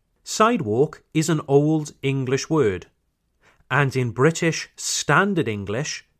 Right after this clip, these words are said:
it has been replaced by pavement. Pavement.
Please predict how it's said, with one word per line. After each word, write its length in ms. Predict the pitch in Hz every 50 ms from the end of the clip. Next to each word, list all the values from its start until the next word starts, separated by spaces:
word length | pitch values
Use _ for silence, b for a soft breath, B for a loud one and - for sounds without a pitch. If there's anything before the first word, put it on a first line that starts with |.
| _ _ -
it 160 | 135 127 -
has 140 | 131 110 107
been 240 | - 123 117 110
replaced 680 | 101 107 104 - - - 127 143 151 - - - 117 -
by 420 | 117 117 135 139 143 143 139 139 - _ _ _ _ _ _ _ _ _
pavement. 840 | - - - 156 160 160 151 120 117 107 95 - - - - - - _ _ _ _ _ _ _ _ _ _ _ _ _ _ _ _ _
Pavement. 760 | - - 220 208 180 147 110 - 107 95 85 82 - - -